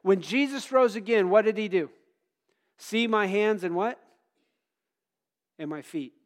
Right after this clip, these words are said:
And some of them touched it. They saw the scars. I mean,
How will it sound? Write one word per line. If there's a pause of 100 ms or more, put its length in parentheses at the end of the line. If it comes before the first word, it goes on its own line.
(2000)
And
some
of
them
touched
it. (1080)
They
saw (760)
the
scars. (1500)
I
mean,